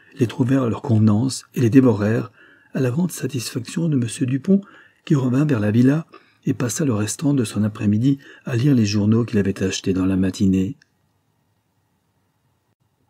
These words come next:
Chapitre dix-huitième. Les journaux de Nice, aussi bien que ceux de Paris, contenaient de nombreux articles sur le crime étrange de la Villa Veleda.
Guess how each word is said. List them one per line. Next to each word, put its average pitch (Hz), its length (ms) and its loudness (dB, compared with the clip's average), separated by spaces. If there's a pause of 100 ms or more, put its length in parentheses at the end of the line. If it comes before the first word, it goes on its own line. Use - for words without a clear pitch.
(100)
Chapitre 101 540 -6
dix-huitième. 107 840 -2 (1800)
Les 147 200 2
journaux 147 320 2
de 139 120 2
Nice, 123 440 0
aussi - 220 -4
bien 104 160 2
que 95 100 -6
ceux 110 160 -2
de 98 100 -2
Paris, 110 480 -4 (280)
contenaient 143 420 2
de 131 120 2
nombreux 113 400 0
articles 104 560 -6
sur - 200 -4
le 95 120 -2
crime 117 240 4
étrange 110 480 0
de - 80 -2
la 95 100 0
Villa 110 300 0
Veleda. 98 540 -2